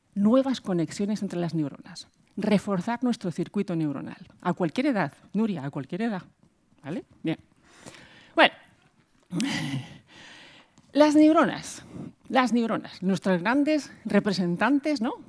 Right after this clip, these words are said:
Las más numerosas en el cerebro. Las neuronas son células que están fundamentalmente destinadas a comunicar entre sí. Son grandes charlatanas, hasta el punto de que cuando dejan de hablar,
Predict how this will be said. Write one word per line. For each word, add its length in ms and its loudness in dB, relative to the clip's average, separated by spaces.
Las 200 -8
más 340 0
numerosas 720 -2
en 120 2
el 120 2
cerebro. 440 -10
Las 180 2
neuronas 400 2
son 160 6
células 460 -2
que 80 -2
están 480 0
fundamentalmente 1080 4
destinadas 760 -2
a 100 4
comunicar 720 0
entre 260 2
sí. 280 -4
Son 260 2
grandes 380 2
charlatanas, 760 -2
hasta 240 0
el 120 6
punto 260 4
de 80 2
que 120 2
cuando 220 0
dejan 260 2
de 80 4
hablar, 220 2